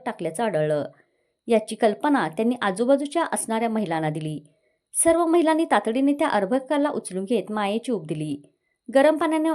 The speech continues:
आंघोळ घालून प्राथमिक आरोग्य केंद्राकडे सुपूर्त केल्यानं अर्भक सुखरूप आहे. येथील आरोग्य केंद्रात त्या अर्भकावर उपचार करून दक्षता घेण्यात आली. घटनास्थळी नागरिकांनी गर्दी केली होती. गोंडस व निरागस बाळाला पाहून सर्वांची मने हेलवली.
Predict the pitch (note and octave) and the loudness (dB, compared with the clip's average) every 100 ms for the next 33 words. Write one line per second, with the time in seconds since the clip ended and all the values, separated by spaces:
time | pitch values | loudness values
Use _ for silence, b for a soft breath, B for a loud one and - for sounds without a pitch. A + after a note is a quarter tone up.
0 | - G#3+ F#3+ G#3+ A3 C4 B3+ F3+ G3 G3 | -2 -6 0 0 0 -2 -2 -2 -4 -6
1 | - B3+ C#4+ C4 B3 B3+ B3+ F#3 G3 G#3+ | -2 -2 0 -2 0 -2 -2 -2 0 -2
2 | A#3+ B3 A3+ - A3+ A#3 A#3 F#3 A#3 A#3 | -4 -6 -8 -6 -6 -6 -4 -2 0 -2
3 | D3+ - b b _ B3+ B3 G#3+ - D#4 | -4 -8 b b _ 0 0 -4 -4 -4
4 | D#4 - - D#3+ D#3+ D#3 C#3+ - _ _ | -2 -8 -6 -2 -2 -2 -4 -8 _ _
5 | _ _ _ _ C#4 C#4+ F4 B3 B3 C4+ | _ _ _ _ -4 0 2 4 2 2
6 | D#4 D#4+ D#4 D#4+ D#4+ A3+ G#3+ A#3+ B3+ G3+ | 0 0 0 0 0 -2 -2 -2 -2 -2
7 | G#3 - - D4 D4 - - C#4 G3 F#3 | -2 -6 -4 -2 -4 -6 -2 0 0 -2
8 | A3 - C4+ C4 A3+ D#3+ D#3+ D3 D3 - | -4 -4 -2 -2 -2 -2 -2 -2 -6 -8
9 | _ _ _ - B3 C#4 D#4 D#4 E4+ E4 | _ _ _ -2 -2 0 -2 0 -2 0
10 | D4 G3+ G#3 C4+ A#3+ B3 A#3+ F#3 E3 F3 | 0 0 -2 -4 -2 0 -2 -2 -6 -6
11 | E3 D#3+ D#3+ D3+ C#3 b b b _ G#3+ | -6 -8 -8 -10 -12 b b b _ -2
12 | A#3+ A3+ A#3+ A#3+ A#3 G3+ G3+ A#3+ D#4+ - | 0 2 0 0 -4 -2 -2 0 -2 0
13 | C4+ A#3+ G#3 - B3 G#3+ F3 - A3 A3 | -2 0 -2 -2 -4 -4 -8 -6 -4 -2
14 | A#3+ A#3 C#4 G3+ A3 G#3 E3+ D#3 D3+ D3 | -4 -2 -4 -2 -4 -4 -2 -2 -4 -8